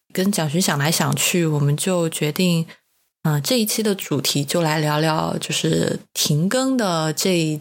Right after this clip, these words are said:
几年里面吧。呃，其实可能时间更准确的是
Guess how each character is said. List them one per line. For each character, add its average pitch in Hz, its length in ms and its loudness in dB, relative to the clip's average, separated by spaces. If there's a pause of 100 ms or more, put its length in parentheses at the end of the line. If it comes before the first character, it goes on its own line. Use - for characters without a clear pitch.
几 - 200 0
年 151 420 2
里 185 140 2
面 143 280 0
吧。 - 240 -4 (440)
呃， 156 120 0
其 202 160 0
实 240 160 0
可 240 200 -4
能 160 320 2 (140)
时 - 220 0
间 214 200 0
更 277 160 0
准 151 120 0
确 180 200 -2
的 160 160 2
是 165 380 0